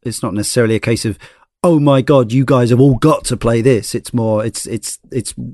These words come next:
generally way more nuanced and, and sort of interesting than, than that. It's like the game that I think it would be most interesting to talk about, rather than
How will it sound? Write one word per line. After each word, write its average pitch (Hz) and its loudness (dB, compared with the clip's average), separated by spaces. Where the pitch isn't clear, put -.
generally 120 2
way 113 0
more 110 -2
nuanced 110 -2
and, 101 -6
and 104 -8
sort 110 -8
of 104 -4
interesting 104 -8
than, 98 -10
than 98 -6
that. 101 -8
It's - -10
like 101 -8
the 117 -6
game 104 -4
that 101 -6
I 101 -8
think 98 -6
it 104 -6
would 107 -10
be 104 -6
most 104 -6
interesting 107 -8
to - -12
talk - -10
about, 101 -8
rather 101 -4
than 98 -4